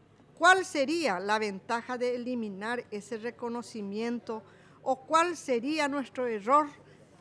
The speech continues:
al recalcar la vigencia de estos derechos fundamentales?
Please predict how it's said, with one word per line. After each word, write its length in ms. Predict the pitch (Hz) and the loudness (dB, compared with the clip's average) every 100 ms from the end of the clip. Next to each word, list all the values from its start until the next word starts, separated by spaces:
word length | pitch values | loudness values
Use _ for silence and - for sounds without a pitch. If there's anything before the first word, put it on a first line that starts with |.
| - - | -20 2
al 180 | 262 269 | 4 4
recalcar 880 | 269 285 269 233 208 - 277 294 285 | 4 0 2 0 -2 0 2 2 0
la 160 | 254 247 | -2 -2
vigencia 720 | 220 - - 302 294 262 226 | -4 -8 -2 -2 -2 -6 -4
de 160 | 202 226 | -4 -8
estos 280 | - 240 - | -8 -12 -10
derechos 420 | 202 202 220 254 | -8 -8 -8 -10
fundamentales? 1000 | 247 247 240 233 226 269 269 143 - - | -10 -8 -8 -8 -6 -4 -4 -6 -12 -20